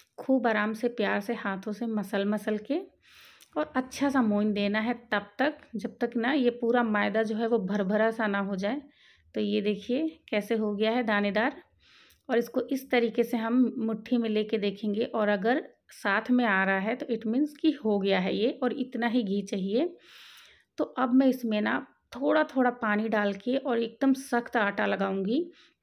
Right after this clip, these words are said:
मतलब बिल्कुल टाइट, पानी का यूज़ कम करना है, क्योंकि आटा अगर गीला हो गया ना तो फिर चाहे आप जितना भी मर्जी <laughs> इसमें घी डाल लो, तेल डाल लो, but ये खस्ता नहीं होगा। तो इसलिए आटा जो है ना वो बिल्कुल सख्त लगाना है,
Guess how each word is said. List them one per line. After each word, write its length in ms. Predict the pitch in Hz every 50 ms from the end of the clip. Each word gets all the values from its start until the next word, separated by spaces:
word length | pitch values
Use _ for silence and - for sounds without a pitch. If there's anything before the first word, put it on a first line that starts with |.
| _ _ _ _ _ - - -
मतलब 340 | 208 233 233 226 - 226 202
बिल्कुल 300 | 202 208 208 - 240 240 240 -
टाइट, 320 | 254 220 202 196 190 190
पानी 380 | - - 220 214 208 208 220 240
का 120 | 233 254
यूज़ 360 | 233 220 214 220 247 240 - - -
कम 220 | - 220 208 202 190
करना 300 | 214 202 190 185 185 185
है, 260 | 190 185 202 208 - - - - - - - _ _ _
क्योंकि 280 | - 254 254 262 294 -
आटा 440 | - - 214 226 220 220 247 254 262
अगर 200 | 262 254 262 254 226
गीला 300 | 202 220 220 214 233 233
हो 180 | 220 220 202
गया 220 | 185 208 196 196 190
ना 240 | 196 196 226 269 - - - - - - - _ _ -
तो 80 | 285 262
फिर 280 | 262 - 277 269 254 247
चाहे 360 | 269 - 269 240 240 254 240
आप 240 | 240 233 233 233 - -
जितना 560 | 196 185 - 247 - - - 240 254 262 262 262
भी 380 | 254 247 269 277 277 277 269 -
मर्जी 600 | 240 220 226 214 190 190 - 226 226 226 220 220
<laughs> 280 | - 240 240 - - 262
इसमें 300 | 254 254 - 240 220 202
घी 200 | 190 196 202 220
डाल 240 | 196 208 196 196 196
लो, 160 | 202 208 208 202
तेल 320 | 202 - 208 208 208 190
डाल 180 | 208 196 190 190
लो, 200 | 196 254 320 - - - - - - - _
but 120 | - 262 302
ये 80 | 294 285 -
खस्ता 380 | - 262 247 - - - 269 262
नहीं 160 | 247 214 196
होगा। 360 | 190 190 185 175 202 208 208 208 - _ - - - _ _ _ - -
तो 60 | 269
इसलिए 460 | - 254 254 - - 277 294 294 - -
आटा 300 | 220 220 220 - 254 254
जो 140 | 254 254 220
है 140 | 196 196
ना 120 | 190 190 214
वो 120 | 233 247 226
बिल्कुल 360 | 214 262 254 240 240 277 254
सख्त 380 | - - - 214 220 - -
लगाना 440 | 220 214 202 196 202 190 190 190 190
है, 180 | 196 202 247